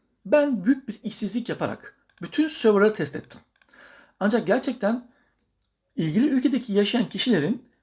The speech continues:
oyuna bağlanma süreleri, tabii buna Türkiye'de dahil ve tabii dünyanın her tarafından dahil, çok değiştiği için ve çok değişkenlik gösterdiği için bunu otomatikte tutmanız en mantıklısı.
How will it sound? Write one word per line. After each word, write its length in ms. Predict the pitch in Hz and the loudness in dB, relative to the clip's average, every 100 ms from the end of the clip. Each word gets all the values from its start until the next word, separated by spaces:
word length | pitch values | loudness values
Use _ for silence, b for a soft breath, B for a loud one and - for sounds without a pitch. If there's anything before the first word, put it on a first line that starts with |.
| b - | b -2
oyuna 360 | 160 220 247 | 2 2 2
bağlanma 420 | 156 160 196 254 | 0 2 2 0
süreleri, 460 | - - 190 120 117 | -2 -4 -4 -4 -6
tabii 180 | 151 147 | -8 -6
buna 200 | 165 - | -6 -6
Türkiye'de 400 | 175 165 147 123 | -8 -6 -4 -2
dahil 340 | 113 139 - | 0 -2 -4
ve 80 | 131 | -8
tabii 240 | 135 131 | -6 -6
dünyanın 200 | 135 147 | -4 -4
her 120 | 151 170 | -2 -4
tarafından 340 | 160 123 107 | -6 -6 -6
dahil, 260 | - 160 277 - b b b b b b _ _ _ _ _ _ | -4 -4 -4 -8 b b b b b b _ _ _ _ _ _
çok 220 | - 262 185 | -4 -2 2
değiştiği 320 | 151 - 302 | 0 2 0
için 300 | - 131 - | 0 -8 -8
ve 40 | |
çok 200 | 156 190 | -6 -4
değişkenlik 460 | 156 135 196 220 247 | -2 -2 0 -2 0
gösterdiği 360 | 160 - 151 220 | -4 -4 -4 -6
için 320 | - 208 - | -6 -6 -2
bunu 120 | 202 | -2
otomatikte 480 | 233 175 196 202 277 | 0 0 0 -2 -8
tutmanız 400 | - - 247 269 | -12 -4 -4 -2
en 120 | 202 180 | -2 0
mantıklısı. 500 | 139 131 - - | -2 -4 -12 -14